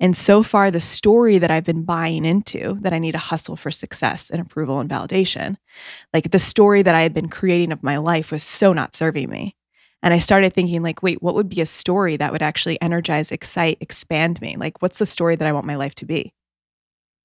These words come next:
And that's when I was like, "Well, I would make some, like, crazy leap like that. Like, why not? Like, I have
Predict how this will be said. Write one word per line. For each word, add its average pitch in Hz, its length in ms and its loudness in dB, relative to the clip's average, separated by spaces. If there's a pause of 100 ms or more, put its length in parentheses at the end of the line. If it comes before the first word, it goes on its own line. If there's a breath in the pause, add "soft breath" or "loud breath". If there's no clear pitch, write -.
(200)
And 202 100 8
that's 185 200 4
when 180 80 4
I - 40 4
was 175 80 2
like, 170 160 0
"Well, 165 100 2
I 151 140 2
would 175 160 0
make 160 240 -2
some, 175 160 -2
like, 165 240 -4 (100)
crazy 165 420 0
leap 269 420 -2 (140)
like 160 160 -6
that. 156 260 0
Like, 160 260 -10 (100)
why 160 180 0
not? 175 280 0 (280)
Like, 160 140 -6
I 165 80 -2
have 160 320 -2